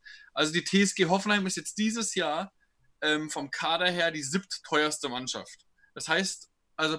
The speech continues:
Platz acht zu tippen oder Platz sieben zu tippen, das macht dann auch finanziell auf jeden Fall Sinn, dass, dass Hoffenheim da ist.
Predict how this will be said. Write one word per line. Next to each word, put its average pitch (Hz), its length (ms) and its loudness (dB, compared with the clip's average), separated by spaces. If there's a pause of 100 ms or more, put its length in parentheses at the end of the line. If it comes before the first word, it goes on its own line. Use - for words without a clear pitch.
Platz - 460 -2
acht - 280 0
zu - 120 -8
tippen 196 420 -4
oder 156 200 -2
Platz 151 240 -2
sieben 180 240 0
zu 175 140 -4
tippen, 151 460 -6 (240)
das 143 120 -8
macht 165 240 2
dann 160 120 0
auch 151 140 -2
finanziell 147 580 0
auf 139 160 -2
jeden 139 200 -4
Fall 131 200 -4
Sinn, 139 200 -4
dass, 139 300 -2
dass 135 220 -4
Hoffenheim 135 360 -6
da 104 120 -2
ist. - 320 -10